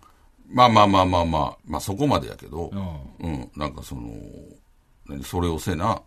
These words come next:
Speaker 2: うん。
Speaker 1: あかんとか言って。
Speaker 2: うん。
Speaker 1: ほんで、三月の末までに、
Speaker 2: うん。
Speaker 1: あの、で、なんか何？栄養指導みたいな。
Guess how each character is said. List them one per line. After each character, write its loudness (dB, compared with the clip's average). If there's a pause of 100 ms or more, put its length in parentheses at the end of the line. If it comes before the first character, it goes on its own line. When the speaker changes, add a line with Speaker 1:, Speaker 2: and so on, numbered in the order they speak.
Speaker 2:
う -10
ん。 -10
Speaker 1:
あ -10
か -14
ん -20
と -20
か -20
言 -20
っ -20
て。 -20 (120)
Speaker 2:
う -14
ん。 -12
Speaker 1:
ほ -12
ん -4
で、 -6
三 -4
月 -8
の -10
末 -18
ま -14
で -18
に、 -8
Speaker 2:
う -14
ん。 -10 (340)
Speaker 1:
あ -14 (340)
の、 -6
で、 -4
な -4
ん -6
か -10
何？ -8 (1000)
栄 4
養 4
指 -2
導 -4
み -14
た -18
い -20 (120)
な。 -20